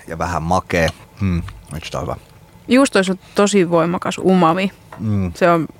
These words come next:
Speaker 2: ihan kuin söisi pihvin, kun syö ison palan juustoa.
Speaker 1: Tää itse asiassa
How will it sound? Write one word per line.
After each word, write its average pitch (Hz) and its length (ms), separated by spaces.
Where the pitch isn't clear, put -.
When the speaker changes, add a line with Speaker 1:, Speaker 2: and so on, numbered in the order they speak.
Speaker 2:
ihan 185 160
kuin - 80
söisi 175 200
pihvin, 170 480
kun 143 220
syö 147 160
ison 156 260
palan 160 240
juustoa. 185 400
Speaker 1:
Tää 82 80
itse - 140
asiassa - 20